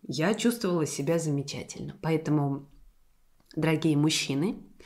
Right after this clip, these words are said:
если вы хотите познакомиться с девушкой или если вы пока что не решались подойти к даме своего сердца, за которой вы давно наблюдаете, то используйте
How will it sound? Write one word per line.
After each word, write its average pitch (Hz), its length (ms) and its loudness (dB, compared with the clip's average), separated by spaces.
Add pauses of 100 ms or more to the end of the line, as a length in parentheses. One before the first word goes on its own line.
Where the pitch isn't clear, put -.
(320)
если 185 280 6
вы 156 100 2
хотите 160 840 -2 (320)
познакомиться 151 680 2
с 147 100 -2
девушкой 160 720 0
или 143 640 -4
если 139 420 -2
вы 143 400 -2 (520)
пока 151 260 0
что - 160 2
не 185 160 8
решались 156 560 4
подойти 147 520 0
к 156 120 0
даме 143 320 4
своего 139 400 -2
сердца, 151 720 -2 (360)
за 151 120 -2
которой 143 380 -2
вы 139 120 -2
давно 143 420 2
наблюдаете, 135 840 -2
то 135 260 -2
используйте 233 960 2